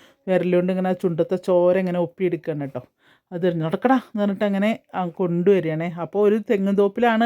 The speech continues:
ഈ ഭണ്ണാരപ്പെട്ടി ഒളിപ്പിച്ചത്. കറക്റ്റ് വണ്ടി അവിടെ വന്ന് നിൽക്കുന്നുണ്ട്.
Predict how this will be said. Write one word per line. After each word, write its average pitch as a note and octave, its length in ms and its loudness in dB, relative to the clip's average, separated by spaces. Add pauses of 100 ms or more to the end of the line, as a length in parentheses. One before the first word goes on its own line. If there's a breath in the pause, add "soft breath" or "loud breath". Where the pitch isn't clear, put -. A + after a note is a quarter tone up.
ഈ G#3+ 140 -4
ഭണ്ണാരപ്പെട്ടി F#3 600 0
ഒളിപ്പിച്ചത്. F3 460 -2
കറക്റ്റ് F#3+ 460 -4
വണ്ടി A#3 320 2
അവിടെ A3 200 2
വന്ന് G3+ 240 2
നിൽക്കുന്നുണ്ട്. F#3+ 480 0